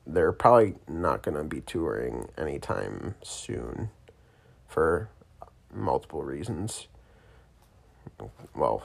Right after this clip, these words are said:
his child is, uh, from the video, it looked like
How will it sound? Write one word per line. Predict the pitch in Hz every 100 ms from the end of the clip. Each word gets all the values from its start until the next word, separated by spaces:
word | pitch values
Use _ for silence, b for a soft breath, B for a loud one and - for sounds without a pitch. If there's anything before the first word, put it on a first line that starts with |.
| 123
his | 113 95 -
child | - 117 113 107 107
is, | 95 101 - - - - - b b b b b b b -
uh, | 120 143 143 139 - 131
from | - 170
the | 165
video, | 123 143 175 180 165
it | 117
looked | 95 117 -
like | 107 104 -